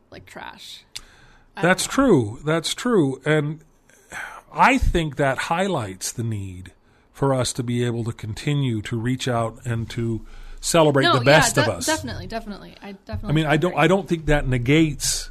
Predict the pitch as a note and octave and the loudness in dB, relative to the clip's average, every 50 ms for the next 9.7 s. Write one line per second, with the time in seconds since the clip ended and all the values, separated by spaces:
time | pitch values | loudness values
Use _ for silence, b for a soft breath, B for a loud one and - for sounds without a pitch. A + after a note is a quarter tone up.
0 | - - C3+ B2+ B2+ A#2+ - - C3+ C3+ C3 B2+ - - A#2+ A2+ A2 G#2+ G#2+ A2 | -16 -6 -2 -2 -2 -2 -2 -2 0 2 2 0 0 -2 -2 -4 -2 -4 -6 -10
1 | - _ - B2 A#2 A2+ A2 A2+ A2 G#2 G#2 - _ _ _ _ _ _ - A#2+ | -14 _ -4 -2 -2 0 -2 -2 -4 -6 -8 -12 _ _ _ _ _ _ -6 -6
2 | A2 A#2 A#2 A#2 A#2+ A#2 G#2+ - - A#2 A2 G#2 G#2+ A2 G#2+ G#2+ A2 A2 A2 A2+ | -2 -2 -2 0 0 -2 -2 -2 -2 -4 -4 -4 -4 -4 -4 -2 -2 -2 -2 0
3 | A2+ A2+ A2+ A2+ A2 A2 G#2+ G#2 - - - B2 A2+ A2+ A2 A2 C4+ C#4 - - | 0 0 0 0 0 -2 -2 -4 -6 -8 -8 -6 -6 -4 -4 -4 -6 -8 -10 -16
4 | - G#3 C4 C#4 C#4 C#4 C#4 G#3+ B3 D4 E4+ G4 A4 G#4 D#4 D#4+ - C#4+ A#3+ A3 | -14 -8 -4 -4 -4 -6 -6 -8 -8 -6 -6 -6 -6 -6 -8 -8 -8 -6 -6 -6
5 | A3 A3+ G3+ F3+ F#3+ F#3+ F#3 - G#3+ G#3 A3+ A3 - _ - - - - G3+ F#3+ | -6 -8 -10 -14 -16 -16 -16 -16 -18 -18 -18 -20 -20 _ -20 -20 -18 -18 -18 -16
6 | - G#3 G#3 A#3 A#3 A3 G#3 - _ _ - - _ _ - - D#4 C#4 A#3 - | -16 -16 -16 -14 -16 -16 -18 -20 _ _ -20 -20 _ _ -14 -12 -10 -10 -8 -8
7 | B2+ - F#3 G3+ - - - - C#4+ D4 D4 D4+ B2 A#2+ C3 C#3+ - - D#3+ E3 | -8 -8 -8 -10 -14 -16 -14 -14 -12 -12 -12 -8 -4 -2 -2 -2 2 4 4 4
8 | E3 - - F3+ F3+ F3 D#3+ E3+ F3 F#3+ G3+ F#3 D3 D#3+ D3+ D3 F3+ A3 A#3 F3 | 4 2 0 2 2 4 4 4 4 4 4 4 2 2 0 0 2 0 0 0
9 | - F#3+ F#3 A#3 D#4 - - - - - F#3 F#3+ F#3+ G3+ | -2 -4 -8 -12 -12 -12 -16 -20 -20 -18 -16 -14 -14 -16